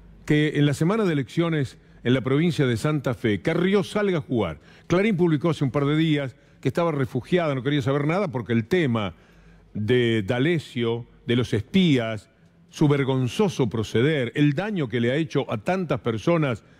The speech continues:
en su vida de perseguir a los demás, eh, y no fijarse en, <laughs> en ella misma, ha determinado que se llamara a cuarteles de invierno, pero le duró cuarenta y ocho horas. A-, ahora salió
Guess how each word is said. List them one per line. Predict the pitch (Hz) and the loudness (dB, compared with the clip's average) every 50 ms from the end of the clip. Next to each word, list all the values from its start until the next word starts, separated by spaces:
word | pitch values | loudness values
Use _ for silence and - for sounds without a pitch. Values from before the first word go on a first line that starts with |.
| _ _ _ _ - | _ _ _ _ -2
en | 135 135 - | 0 0 2
su | - 135 | 2 2
vida | 127 160 175 156 160 147 139 - | 2 4 2 2 0 -2 -4 -4
de | 113 127 139 | -4 -4 -4
perseguir | 104 92 _ _ _ - 131 120 113 - - 117 113 123 170 196 185 151 | -4 -6 _ _ _ -4 -4 -2 -2 -2 0 0 0 2 2 2 2 2
a | 120 | 0
los | 110 101 87 | -2 -4 -4
demás, | 92 95 92 95 101 98 98 101 120 135 - - _ - _ _ - - - - _ - - | -2 -2 -2 0 0 0 -2 -2 -2 -4 -6 -10 _ -20 _ _ -20 -20 -20 -20 _ -12 -6
eh, | 92 90 87 87 82 82 107 | -2 -2 0 0 0 2 2
y | 131 | 4
no | 147 156 | 4 4
fijarse | - 123 101 - 139 131 123 117 101 - 123 107 101 95 80 - - | 2 -2 -2 -2 -2 -2 -2 -4 -4 -2 -2 0 0 -2 -4 -8 -10
en, | - 95 95 92 98 98 - - | -4 -2 -2 -2 -2 -4 -6 -8
<laughs> | - | -4
en | - 123 104 - - 131 135 | -2 0 0 2 2 2 2
ella | 151 135 104 143 127 | 2 2 0 0 0
misma, | 123 110 98 82 92 104 113 117 - - - - - - - - | 0 -2 -2 0 0 -2 -2 -2 -6 -14 -20 -20 -20 -20 -8 -4
ha | - 151 | 0 0
determinado | 170 175 127 - 196 190 190 185 190 202 220 220 196 143 | 2 2 2 0 0 0 2 0 0 0 -2 -4 -4 -4
que | - 185 185 190 196 - - - _ _ _ _ _ _ _ | -2 -2 -2 -2 -4 -8 -14 -20 _ _ _ _ _ _ _
se | - - - 165 156 135 | -16 -4 0 2 2 2
llamara | 107 147 147 156 170 180 196 190 190 | 2 0 0 0 0 0 0 0 -2
a | 170 123 | -2 -2
cuarteles | 147 143 135 - 175 175 156 139 | -4 -4 -2 0 0 0 2 2
de | 139 | 2
invierno, | 139 143 165 185 160 135 131 117 | 2 2 2 2 2 0 -2 -2
pero | 139 151 160 | 0 0 0
le | 165 160 | 0 0
duró | 160 165 175 175 170 - | 0 0 0 -2 -2 -2
cuarenta | 160 151 143 127 120 131 | -4 -4 -2 -2 -2 -2
y | 131 135 | 0 0
ocho | 135 - - 113 | -2 -2 -2 -2
horas. | 98 98 107 117 117 107 - | 0 0 0 -2 -2 -2 -2
A-, | 143 143 147 | -2 -2 -2
ahora | 143 - 131 147 160 185 196 196 | -4 -4 -2 -2 0 0 0 -2
salió | 143 - 175 170 170 170 175 180 170 | -2 -2 -2 0 2 2 2 0 -2